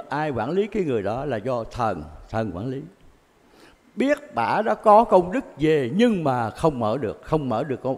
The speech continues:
cái con mắt, con mắt Phật. Không thấy qua tiêu,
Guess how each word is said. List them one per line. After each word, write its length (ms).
cái 100
con 200
mắt, 120
con 140
mắt 160
Phật. 200
Không 220
thấy 140
qua 140
tiêu, 340